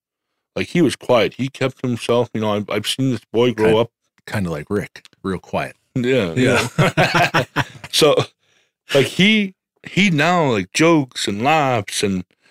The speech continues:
Speaker 1: he, he's right in there with the boys, teasing everybody. You know, it's, it's funny because that's one of our biggest things is humor.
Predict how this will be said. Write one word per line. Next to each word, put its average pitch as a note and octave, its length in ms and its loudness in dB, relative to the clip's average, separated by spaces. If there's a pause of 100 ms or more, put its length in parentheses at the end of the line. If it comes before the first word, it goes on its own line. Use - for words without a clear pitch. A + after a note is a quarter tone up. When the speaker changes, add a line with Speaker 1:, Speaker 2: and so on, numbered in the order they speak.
(200)
Speaker 1:
he, G2 320 0
he's G#2 260 -2
right E3+ 180 4
in F3 140 2
there D3 140 2
with C3+ 120 0
the G#2+ 80 -4
boys, B2+ 540 2
teasing E3 420 0
everybody. A2 440 0
You G2+ 100 0
know, B2+ 140 2
it's, - 180 -2
it's - 200 -6
funny F#3 320 2
because A2+ 520 -4 (400)
that's C#3 300 0
one C#3+ 180 2
of C#3 140 0
our A#2+ 120 2
biggest B2+ 380 0
things E3 300 0
is G2 160 -8
humor. D#3 400 2